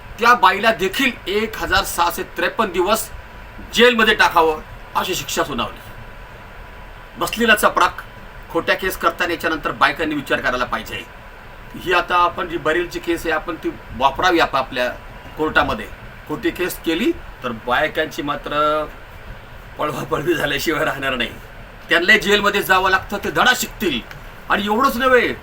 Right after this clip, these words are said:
तर त्या त्रिपाठी साहेबांनी काय केलं, त्या बाईने, संबंधी जी महिला होती, तिने त्या पुरुषाला नुकसान भरपाई देखील देण्याचा आदेश केला. आणि किती नुकसान भरपाई दिली? पाच लाख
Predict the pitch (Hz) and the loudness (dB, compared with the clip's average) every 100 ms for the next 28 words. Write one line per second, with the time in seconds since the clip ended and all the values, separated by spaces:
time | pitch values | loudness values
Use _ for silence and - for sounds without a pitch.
0 | - - - - - - - - 220 - | -14 -16 -16 -16 -16 -8 -6 -2 -2 -2
1 | - 226 233 226 208 240 240 247 247 247 | 4 4 6 4 4 2 6 6 6 4
2 | 175 110 - - - - - - 190 208 | 4 0 -6 -14 -16 -16 -16 -8 2 4
3 | 226 233 190 202 233 233 165 - - - | 6 6 6 4 6 4 2 -4 -16 -18
4 | - - - - - - 165 180 190 208 | -18 -18 -18 -18 -16 -2 0 0 -2 -2
5 | 208 175 185 202 202 196 143 113 - - | -4 0 2 4 4 2 -4 -4 -12 -16
6 | - - 202 208 220 220 208 - - - | -18 -10 -4 -2 0 0 -2 -4 -16 -16
7 | - - 233 262 226 156 147 - - - | -8 -2 0 4 6 6 2 -2 -14 -18
8 | - 208 - 269 247 208 202 208 190 185 | -6 -4 4 4 6 2 4 2 2 -2
9 | 165 160 151 131 120 123 - 113 95 - | 0 2 2 0 -2 -4 -6 -6 -8 -12
10 | - - - - - 220 247 233 320 254 | -16 -18 -16 -10 -6 -4 -2 0 2 4
11 | 277 247 226 233 233 220 202 113 90 - | 4 4 4 6 4 4 0 -2 -6 -16
12 | - - - - - - - - - - | -18 -16 -16 -16 -16 -16 -16 -16 -16 2
13 | 208 226 226 214 202 | 6 6 4 2 4